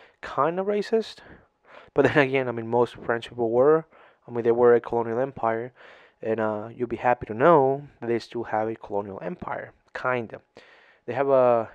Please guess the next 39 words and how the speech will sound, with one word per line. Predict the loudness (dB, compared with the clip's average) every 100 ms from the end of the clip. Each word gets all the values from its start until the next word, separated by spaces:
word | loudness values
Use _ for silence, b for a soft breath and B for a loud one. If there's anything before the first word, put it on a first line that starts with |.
| B B B B -16
a, | -14 -10
a | -10 -8
piece | -8 -6
of | -6
land | -2 -2 -2 -4 -8 -20 b b b -12
in, | -8 -4
uh, | -4
South | -4 -4 -4
America | -4 -2 -2 -2 -4
called | -4 -6
French | -6 -10 -12 -16
Gui-, | -14 -14 -14 -6
uh, | -2 -2
Guyana. | 0 2 2 2 0 -2 -6 _ B B B B B
Uh, | -4 -4
if | -4
you | -4
were | -4 -6 -8 -12
ever | -6 -2
at | -2
a | -2
trivia | 0 0 2
night | 2 2
and | 0
they | 0
ask | -2 -4 -6
you, | -6 -6 -10 B B B
"Who | -6 0
does | 0 0
France | -2 -4 -4
share, | -2 0 -2 -4 _ -12
uh, | -6 -4 -2 -2
its | -4 -6 -2
largest | -2 -2 -10 0
border | 2 4
with?" | 4 2 -2
you | -6 -6 _ -18
should | -16 -6
say, | 0 0 0